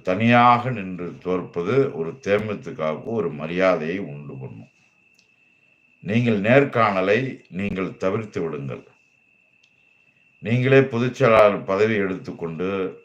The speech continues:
நீங்கள் நேர்காணல் செய்கிற பொழுது, உங்கள் தம்பி அங்கே அருகே உட்கார்ந்திருக்கிற காட்சி தமிழக மக்களுக்கு பிடிக்காத ஒன்று. கட்சியிலே வேறு உயர்மட்ட குழுவிலே உள்ளவரை இந்த மக்கள் தொடர்பிலே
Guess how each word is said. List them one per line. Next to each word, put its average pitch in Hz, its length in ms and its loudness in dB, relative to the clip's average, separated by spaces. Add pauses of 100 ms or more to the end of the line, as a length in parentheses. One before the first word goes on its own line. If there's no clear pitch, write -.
(460)
நீங்கள் 92 340 -4
நேர்காணல் 104 680 0
செய்கிற 87 320 -4
பொழுது, 85 320 -4 (180)
உங்கள் 95 340 -4
தம்பி 120 380 -2
அங்கே 92 240 2
அருகே 92 360 -2
உட்கார்ந்திருக்கிற 82 720 -6 (120)
காட்சி 101 540 0 (800)
தமிழக 107 420 2
மக்களுக்கு 87 600 -4 (140)
பிடிக்காத 90 640 -2
ஒன்று. 69 340 -8 (1400)
கட்சியிலே 127 600 2 (100)
வேறு 131 400 6
உயர்மட்ட 117 520 0
குழுவிலே 98 500 -2
உள்ளவரை 80 540 -2 (720)
இந்த 85 140 -6
மக்கள் 104 420 0
தொடர்பிலே 87 420 -2